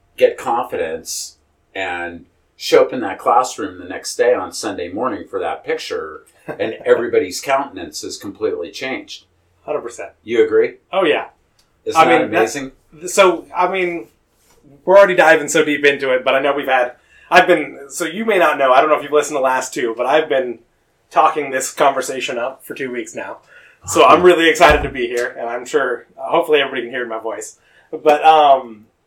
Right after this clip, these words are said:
Speaker 2: yeah, I, that was kind of one of the things I said last week. Brad and I kinda talked about my experiences with, uh, with MotoFit Group and with this awesome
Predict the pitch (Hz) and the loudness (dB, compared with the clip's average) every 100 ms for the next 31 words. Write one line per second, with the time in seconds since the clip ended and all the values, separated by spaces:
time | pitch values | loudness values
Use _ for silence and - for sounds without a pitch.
0 | _ _ _ 180 - - - 170 - - | _ _ _ 0 0 0 -4 -4 -6 -12
1 | - 180 208 170 175 196 196 185 175 175 | -2 0 0 -4 -4 -2 0 0 0 0
2 | 160 151 151 143 131 - 143 143 139 _ | 0 0 0 0 0 -2 -6 -8 -10 _
3 | _ 147 151 147 135 135 135 139 135 139 | _ 0 2 2 0 0 0 0 0 0
4 | 120 135 147 143 - 147 135 135 139 127 | 0 -2 -2 -4 -10 -12 -12 -12 -12 -12
5 | - - - - _ 139 143 131 - 139 | -14 -16 -20 -20 _ -2 0 0 0 2
6 | 127 135 143 135 135 135 131 131 131 123 | 2 -2 0 0 0 -4 -6 -8 -6 -4
7 | 135 - 135 151 139 135 - 131 120 | -4 -4 -6 -4 -2 0 -2 -6 -8